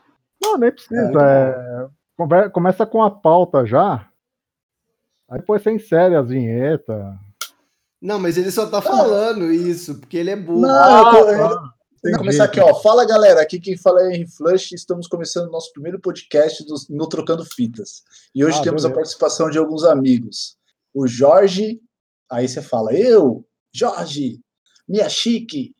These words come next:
Speaker 1: Qual que é o
Speaker 3: cabeludo.
Speaker 1: te-, o tema aí,
Speaker 3: Como,
Speaker 1: né? Aí já
Speaker 3: como
Speaker 1: fala a
Speaker 3: bum-,
Speaker 1: frase e tal. Coloca a
Speaker 3: como
Speaker 1: frase.
Speaker 3: bunguloso.
Speaker 1: Que
Speaker 3: Não, aí você
Speaker 1: bunguloso.
Speaker 3: fala o que você quiser,
Speaker 2: Eu,
Speaker 3: entendeu?
Speaker 2: Jorge Cabeludo, tenho o poder de Van der Waals.
Speaker 3: <laughs>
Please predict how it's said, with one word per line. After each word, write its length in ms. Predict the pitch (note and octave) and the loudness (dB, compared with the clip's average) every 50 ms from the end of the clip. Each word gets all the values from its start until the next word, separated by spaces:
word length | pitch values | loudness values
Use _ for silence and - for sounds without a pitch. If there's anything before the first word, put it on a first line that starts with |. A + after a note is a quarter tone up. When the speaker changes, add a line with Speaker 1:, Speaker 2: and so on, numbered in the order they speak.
| _ _ _ _ | _ _ _ _
Speaker 1:
Qual 120 | - G3 F#3 | -2 -2 -2
que 60 | F#3 | -2
é 20 | E3 | -4
o 20 | |
Speaker 3:
cabeludo. 340 | C#3+ G#3 A#3 E3 D3 C#3 E3 | -4 -2 0 0 0 0 -2
Speaker 1:
te-, 300 | - B2+ A2+ G#2+ - _ _ | -4 -4 -6 -12 -16 _ _
o 40 | _ _ | _ _
tema 360 | C#3+ D3 D3+ D#3+ D#3+ E3 E3 | -4 -4 0 2 2 4 4
aí, 180 | D#3 D#3 D#3 | 4 2 2
Speaker 3:
Como, 220 | D#3+ G#3 G3 F#3+ F3+ | 2 0 -2 -4 -2
Speaker 1:
né? 320 | E3 F3 F3 E3+ D#3 - - - - - - _ C#3+ | 0 2 2 2 -2 -4 -10 -16 -20 -20 -14 _ 0
Aí 200 | D3 D#3 D#3+ E3 | 0 2 4 4
já 80 | E3 | 6
Speaker 3:
como 120 | F#3 G#3+ A3 | 6 6 6
Speaker 1:
fala 200 | E3+ E3+ - D#3 | 6 6 6 6
a 40 | |
Speaker 3:
bum-, 100 | F#3 G#3+ | 6 4
Speaker 1:
frase 280 | G#3 F#3+ F3 E3 D3+ D#3 | 4 4 4 2 0 -6
e 20 | D3 | -12
tal. 180 | - D3+ D3+ - _ _ _ _ _ _ _ _ _ _ _ _ _ | -14 -16 -16 -16 _ _ _ _ _ _ _ _ _ _ _ _ _
Coloca 260 | - C#3+ D3+ D#3 F#3+ | -2 -2 0 2 2
a 40 | G#3+ | 2
Speaker 3:
como 140 | A3+ A#3+ | 4 4
Speaker 1:
frase. 180 | G3 - F#3+ A3+ A#3+ | 2 4 4 4 4
Speaker 3:
bunguloso. 760 | G3+ G#3 F3+ F3 F#3+ G#3 A3+ A3 F#3 - C#3 C3 A#2 A#2 _ _ _ _ _ _ _ _ _ _ | 4 2 2 4 4 4 4 4 2 0 -4 -8 -10 -10 _ _ _ _ _ _ _ _ _ _
Speaker 1:
Que 60 | D4 | -10
Speaker 3:
Não, 480 | C#4 D4 A3 C#3+ B2 A#2 A#2 - A3+ B3 | -8 -8 -8 -8 -8 -8 -4 0 0 0
aí 80 | A3 - | 0 0
você 120 | - D3+ | -2 -4
Speaker 1:
bunguloso. 80 | G#2+ - | -2 0
Speaker 3:
fala 220 | D3+ C#3+ D#3+ G#3 | 0 2 2 2
o 40 | A#3 | 0
que 60 | - | -2
você 80 | B3+ A#3 | -6 -8
quiser, 540 | - D4+ C4+ A3 F#3 F3 A3+ D4+ - C4 | -8 -6 -4 0 2 2 4 4 4 4
Speaker 2:
Eu, 240 | A#3 G#3+ G3 E3 D3+ | 4 2 0 -2 -6
Speaker 3:
entendeu? 160 | D#3 - C3 | -8 -10 -8
Speaker 2:
Jorge 480 | B2 A3 A#3 G#3+ G3+ F#3+ E3+ D3+ E3 E3 | -4 -4 -2 -2 -2 -4 -6 -8 -10 -12
Cabeludo, 720 | - - G#3 G#3 G#3 G#3+ G#3 G#3 G#3+ G#3 F#3+ E3+ D3 D3 | -8 -8 -8 -4 -2 -4 -4 -4 -4 -6 -6 -6 -8 -10
tenho 280 | D3 - G3+ G3 G#3 G#3 | -10 -8 -8 -6 -6 -6
o 80 | G3 G3+ | -8 -8
poder 420 | - F#3 F#3 D3+ F#3 F#3+ F#3+ E3 | -6 -6 -4 -2 -2 -2 -2 -2
de 100 | D3 F3 | -6 -10
Van 220 | E3+ F#3 G#3 G3+ | -10 -10 -10 -8
der 200 | G3 E3+ D#3 B2+ B2 | -8 -8 -10 -10 -6
Waals. 600 | F3 F#3+ G3+ G3+ C#3+ B2+ G#2 A2 - - - - - - - _ _ _ | -6 -6 -6 -6 -8 -12 -12 -14 -18 -20 -16 -16 -16 -16 -16 _ _ _
Speaker 3:
<laughs> 1160 | - - - C5 - C5 - - - - - - - - - - - - - - - - - | -12 -10 -8 -10 -10 -10 -14 -16 -16 -10 -8 -8 -8 -6 -6 -8 -8 -8 -10 -12 -12 -12 -12